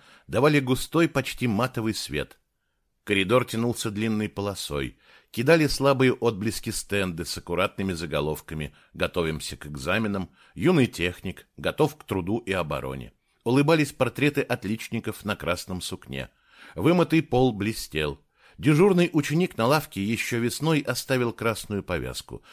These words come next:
Она скучала тут до сих пор. Белов отпер замок, распахнул дверь, приглашая Туманского зайти первым. Зажег свет.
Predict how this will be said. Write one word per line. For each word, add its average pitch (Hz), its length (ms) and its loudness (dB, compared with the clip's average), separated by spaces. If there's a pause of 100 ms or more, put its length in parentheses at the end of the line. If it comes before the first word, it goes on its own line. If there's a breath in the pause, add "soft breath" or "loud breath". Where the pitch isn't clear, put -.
(120)
Она 165 240 2
скучала 123 480 -2
тут - 460 -10
до 107 160 -4
сих - 240 -10
пор. - 280 -10 (720)
Белов 117 480 2
отпер 95 380 -2
замок, 76 420 -4 (220 loud breath)
распахнул 98 580 -4
дверь, 85 380 -4 (140)
приглашая 110 540 0
Туманского 113 640 -2
зайти 95 340 -2
первым. 62 480 -6 (280 soft breath)
Зажег 123 460 2
свет. - 360 -8